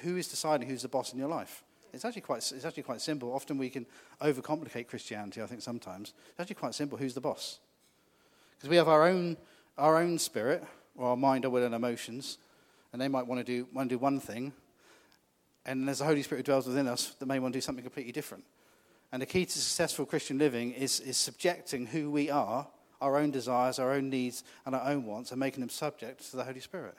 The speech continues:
Amen? You know, Jesus did that over and over again. That's what he did at Gethsemane. That's, he did that over and over and over again. He submitted his own will to, to what the Father and the Holy Spirit were designed to do, desiring to do, uh, in his life. And that's the key to successful Christian living. That's the key to, to dealing with temptation in your life.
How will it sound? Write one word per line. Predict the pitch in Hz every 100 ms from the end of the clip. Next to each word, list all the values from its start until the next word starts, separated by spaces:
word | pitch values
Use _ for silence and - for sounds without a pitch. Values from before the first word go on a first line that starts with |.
| -
Amen? | 160 226 _ _ _ _ _ _ _ _ _ _
You | 143
know, |
Jesus | 131 175 147
did | - 135
that | 131
over | 139 135
and | 139
over | 143
again. | 180
That's | 139
what | 127
he | 123
did | 127
at | 127
Gethsemane. | 131 190 165 101
That's, | 120 -
he | 139
did | 156 147
that | 143
over | 151 143
and | 139
over | 139 139
and | 139
over | 135
again. | 135 156 80 - _ _ _
He | 131
submitted | - 139 135
his | 135 127
own | 143 160
will | 120 104 107 120
to, | -
to | - -
what | 123 123 123 - - _
the | 120
Father | - 139 131
and | 120
the | 135
Holy | 123 120
Spirit | - 135 117
were |
designed | 113 113 120 117
to |
do, | 110 120 107 - - - - - _ _
desiring | - 120 123 120
to |
do, | - 110 107 - - - -
uh, | 110 113
in | 117
his | 113
life. | 135 123 104
And |
that's | 131 -
the |
key | - 123
to | -
successful | 117 113 127 -
Christian | 117 127 -
living. | 131 127
That's | 120 -
the |
key | - 131
to, | 120 120
to | - 123
dealing | 135 123
with | 120
temptation | - 120 147 139 117
in |
your | 98 90
life. | 87 -